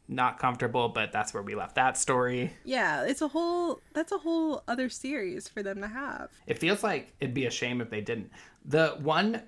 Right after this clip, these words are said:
Speaker 1: really funny thing in this episode to me
Speaker 2: Mm-hmm.
Speaker 1: is after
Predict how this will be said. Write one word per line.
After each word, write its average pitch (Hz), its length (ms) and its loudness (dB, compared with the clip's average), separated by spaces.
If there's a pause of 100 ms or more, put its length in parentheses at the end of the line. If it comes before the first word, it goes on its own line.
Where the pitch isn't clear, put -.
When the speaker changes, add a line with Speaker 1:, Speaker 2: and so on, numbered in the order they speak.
Speaker 1:
really 131 360 2
funny 107 280 -2
thing 107 180 -4
in 101 80 -6
this 101 140 -8
episode 107 360 -8
to 117 60 -10
me 113 160 -4 (280)
Speaker 2:
Mm-hmm. 202 260 -12 (440)
Speaker 1:
is 147 280 -2
after 196 680 2